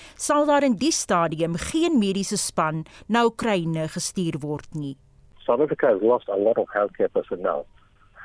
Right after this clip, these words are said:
Speaker 2: And, you know, over a thousand healthcare personnel. And the demand on the hospital facilities in South Africa are immense.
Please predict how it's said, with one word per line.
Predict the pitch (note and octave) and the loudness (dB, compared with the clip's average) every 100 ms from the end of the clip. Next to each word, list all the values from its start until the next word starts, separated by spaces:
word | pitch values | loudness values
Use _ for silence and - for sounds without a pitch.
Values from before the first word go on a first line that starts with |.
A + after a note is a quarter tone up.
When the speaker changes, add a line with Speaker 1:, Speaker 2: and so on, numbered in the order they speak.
| - - | -8 -4
Speaker 2:
And, | G#2+ | 0
you | |
know, | A#2+ A2 | 2 2
over | A#2 A2+ | 2 0
a | - | 0
thousand | G#2+ A2 G#2 | -4 -4 -2
healthcare | G#2 G#2 G2+ | -4 -2 -2
personnel. | - F#2+ G2 F#2+ E2+ - - - - _ | -2 -6 -2 -2 -2 -12 -20 -20 -20 _
And | F2+ | -2
the | A2+ | 0
demand | A#2+ C#3+ E3+ D#3 | 2 2 2 2
on | A#2+ | 0
the | G#2 | 0
hospital | - A2 - A2 | -4 -6 -12 -12
facilities | G2 A#2+ G#2+ A2 F2+ | -6 -2 -2 -2 -4
in | F#2 | -2
South | - G2 | 0 0
Africa | F#2+ G2 - F#2 - - | 0 -2 -2 -2 -6 -4
are | G#2 | -2
immense. | G2+ G#2+ F#2 D#2 | 0 0 0 -2